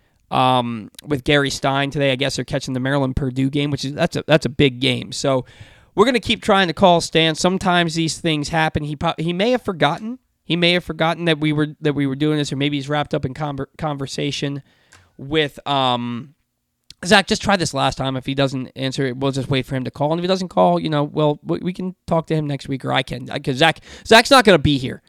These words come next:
next week. Uh, I can't remember what he's doing, but he's not gonna be here next week. So, uh, Ryan Blake will be filling in. I'll be producing the show. I got a bone up on that 'cause it's been a while, but, uh,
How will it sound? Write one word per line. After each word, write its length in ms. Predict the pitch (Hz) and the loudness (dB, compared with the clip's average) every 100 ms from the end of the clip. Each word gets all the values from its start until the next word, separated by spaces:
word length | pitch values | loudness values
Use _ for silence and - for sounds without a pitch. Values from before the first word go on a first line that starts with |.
| _ _ - | _ _ 2
next 320 | 151 - - | 2 2 -2
week. 260 | 135 123 - | -4 -4 -2
Uh, 220 | 135 131 - | 0 2 0
I 100 | 135 | -4
can't 280 | - 190 151 | -4 -6 -2
remember 240 | 147 131 | -4 -4
what 200 | 127 127 | -8 -10
he's 120 | - | -12
doing, 300 | - - - _ _ _ _ - | -16 -16 -18 _ _ _ _ -2
but 180 | 131 | 0
he's 200 | 139 147 | 0 -2
not 160 | 139 131 | -2 -2
gonna 140 | 127 | -2
be 120 | 120 123 | -4 -6
here 200 | 127 120 | -6 -4
next 260 | 120 - | -6 -6
week. 160 | 127 - | -12 -10
So, 260 | - 123 123 | -2 0 2
uh, 260 | 120 120 | 0 -2
Ryan 320 | 123 151 147 131 | 0 0 0 -2
Blake 260 | 143 131 | -4 -4
will 80 | 139 | -4
be 120 | 131 | -4
filling 320 | - 143 139 | -2 -2 0
in. 180 | 143 143 | 0 -2
I'll 140 | - 147 | 0 0
be 140 | 151 | 0
producing 480 | 139 143 139 139 131 | -2 -4 -2 -2 -4
the 60 | 127 | -8
show. 260 | - 139 | -4 -2
I 80 | 139 | -2
got 140 | 131 120 | -2 -4
a 40 | |
bone 320 | 131 139 135 | -2 0 0
up 160 | 127 120 | -4 -6
on 120 | 127 | -2
that 160 | 131 127 | -2 -2
'cause 100 | 127 | -4
it's 140 | 123 | -6
been 260 | - 147 135 | 0 2 2
a 60 | |
while, 340 | 123 127 127 147 | 2 4 4 2
but, 240 | 147 135 | 2 4
uh, 200 | 131 127 | 4 2